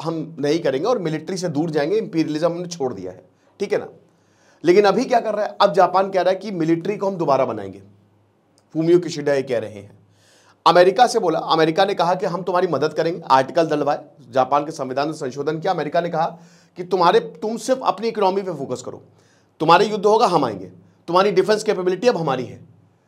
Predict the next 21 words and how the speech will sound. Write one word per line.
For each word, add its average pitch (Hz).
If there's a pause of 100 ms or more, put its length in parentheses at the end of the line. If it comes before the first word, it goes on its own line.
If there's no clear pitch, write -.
(180)
जापान 170
ने, 220
पहले 196
जापान 202
को 208
बहुत 180
मारा, 117
जो, 123
अ, 143
एटम 202
बम 202
मार 202
दिया, 196
उसके 196
बाद 190
अमेरिका 165
ने 196
फिर 185
इसकी 175
जिम्मेदारी 151
ली। 160